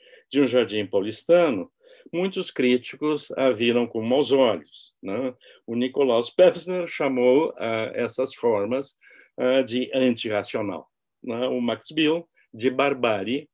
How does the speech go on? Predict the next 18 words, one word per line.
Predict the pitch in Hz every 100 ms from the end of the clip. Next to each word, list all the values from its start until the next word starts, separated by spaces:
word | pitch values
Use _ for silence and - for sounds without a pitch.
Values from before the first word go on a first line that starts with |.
| _ _ _
e | 180
o |
nosso | 165 139 131 -
crítico | - 127 123 - 127
Mário | 123 113 107 107
Pedroso | 135 147 139 131 135 131 143
chamou | - 135 110 104 107 120 113
todo | 120 117 113 117 110
o |
empreendimento | 104 95 98 95 92 98 92 107 104 - -
da | - 135
Pampulha | 143 135 120 127 135
de | 127 127
capricho | 107 - - 110 104 -
de | 117 110
sátrapa | 98 - 110 - 113 -
de | 101 92
província, | 95 95 85 80 - -